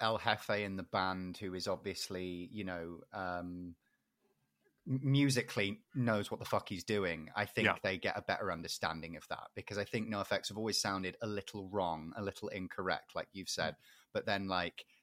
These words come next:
Speaker 1: there's this understanding of how to make that,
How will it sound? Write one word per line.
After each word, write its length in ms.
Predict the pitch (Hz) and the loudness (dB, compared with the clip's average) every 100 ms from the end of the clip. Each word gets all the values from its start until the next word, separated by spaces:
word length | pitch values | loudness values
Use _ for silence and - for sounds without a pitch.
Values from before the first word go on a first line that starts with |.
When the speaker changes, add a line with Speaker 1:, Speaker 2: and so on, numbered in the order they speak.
| _ | _
Speaker 1:
there's 220 | 104 98 | 2 2
this 240 | 113 - - | 2 0 0
understanding 1160 | 120 107 104 95 - - 95 98 95 90 85 85 - | 0 0 0 2 2 4 2 2 0 -2 -2 -8 -10
of 100 | - | -8
how 260 | - 87 90 | -4 -2 -2
to 100 | - | -4
make 420 | 95 92 90 - - | -2 0 -2 -4 0
that, 260 | 87 82 | 0 0